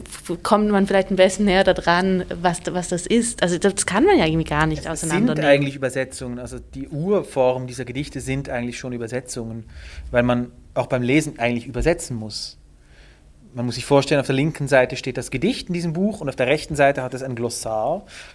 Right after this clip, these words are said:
Speaker 2: wo man die Worte, die man nicht versteht, und das sind eben einige, weil man zum Teil auch das Schriftbild schon nicht mal lesen kann, äh, übersetzen kann und sich das Gedicht eigentlich so zusammen übersetzt. Es gibt also eigentlich gar kein schriftliches Bild von einem <laughs> einheitlichen,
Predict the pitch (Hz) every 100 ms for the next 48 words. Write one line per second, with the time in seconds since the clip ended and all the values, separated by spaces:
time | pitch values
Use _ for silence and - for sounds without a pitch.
0 | - 139 135 139 - - - - - 135
1 | 117 120 127 143 131 120 120 - - 175
2 | 151 120 127 120 120 113 120 151 175 180
3 | - - - - 123 120 131 123 120 113
4 | - 117 - 165 - - 139 - 143 -
5 | 147 147 143 151 139 139 147 143 143 -
6 | - - - 135 139 143 156 190 - 120
7 | 117 113 110 - 135 - 139 - 143 131
8 | 139 139 123 139 170 143 131 120 123 117
9 | - - - _ - - - - _ _
10 | _ 139 - 196 165 165 160 - 151 156
11 | 151 - 196 202 160 143 - 151 214 -
12 | 165 156 139 139 143 - - - - -
13 | - 180 175 170 151 147 151 - 139 -
14 | - -